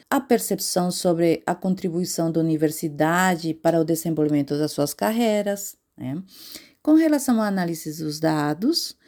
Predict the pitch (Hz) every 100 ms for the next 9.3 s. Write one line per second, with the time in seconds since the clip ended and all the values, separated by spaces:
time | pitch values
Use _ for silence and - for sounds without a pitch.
0 | _ 214 185 170 175 - 170 160 160 165
1 | 170 175 - 190 175 170 185 220 302 -
2 | - _ - - 226 202 190 - - 202
3 | 190 220 - - 196 180 175 170 156 156
4 | 151 151 - 185 185 180 175 175 - 233
5 | - 311 - 208 220 226 190 175 165 165
6 | 185 - - 180 165 165 - - 170 160
7 | - 180 175 - 165 175 180 208 - 254
8 | 240 254 339 - - 277 269 226 240 240
9 | 247 247 262